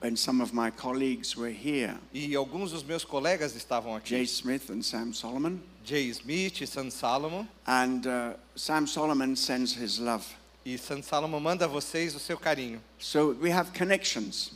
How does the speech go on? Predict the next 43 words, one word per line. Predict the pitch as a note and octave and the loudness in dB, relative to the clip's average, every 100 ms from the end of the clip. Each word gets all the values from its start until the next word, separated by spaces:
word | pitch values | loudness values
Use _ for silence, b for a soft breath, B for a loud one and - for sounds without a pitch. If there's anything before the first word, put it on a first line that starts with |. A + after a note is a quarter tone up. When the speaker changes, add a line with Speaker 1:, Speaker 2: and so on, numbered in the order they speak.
| A#2+ | -6
Speaker 2:
Então | D#3+ | 0
nós | E3 E3+ - | 2 0 0
temos | G3+ E3+ | -2 -2
conexões. | - C#3+ B2 - A#2 G#2+ - - | -4 -4 -4 -4 -4 -4 -10 -6
Speaker 1:
But | B2 C#3 - - - | 0 0 0 -10 -4
the | B2 | -2
greatest | B2+ D#3+ D3 D3 - | 4 4 4 2 0
connection | - A#2+ C#3+ - - C3+ B2 | 0 2 2 2 -2 -2 -4
of | A2+ | -2
all | B2+ B2+ B2 | -2 -2 -2
is | A2+ G#2+ | -4 -4
the | G#2+ | -4
Holy | G#2+ B2 C3+ | -4 -2 -2
Spirit | - - D3+ B2 A2 - B B - | -2 -4 2 4 2 -2 B B -4
who | A#2 | -2
lives | G#2+ A#2+ A#2+ - | 2 0 0 0
in | D#3 D#3 | 2 4
you | B2 A2 A2 A2 B - | 6 6 4 0 B -6
and | A2+ G#2 G#2 | -2 -2 0
lives | A#2+ G#2+ A2 | -2 -2 -2
in | G#2 | 0
us | G2 - | 0 -2
all. | F2 A2+ G#2+ | -4 -8 -10
Speaker 2:
Mas | A2+ C3 C#3+ | -4 0 2
a | |
maior | C#3+ C3+ D3+ F#3 | 2 6 6 6
conexão | F#3 F3 - - F3 F3 | 4 0 -2 0 2 4
é | C#3 | 2
o | |
Espírito | C3+ - F3+ F3+ F3 | 0 -4 -6 -6 -2
Santo | F#3 F3+ | -2 -2
de | D#3+ D#3 | -4 -2
Deus | D#3 E3 D#3+ | 2 2 0
que | - C3+ | -4 -8
vive | A2 D#3+ D3+ D#3+ | -4 -6 -4 -4
em | |
nós | D3 C#3 C#3 - B B | 0 2 2 -2 B B
e | C3+ | -6
vive | D3+ C#3+ | -4 -4
em | |
todos | C3+ C#3+ A#2+ | -4 -4 -4
nós | B2 B2 A2+ | -4 -4 -6
aqui. | A2 G2+ F#2+ | -10 -10 -12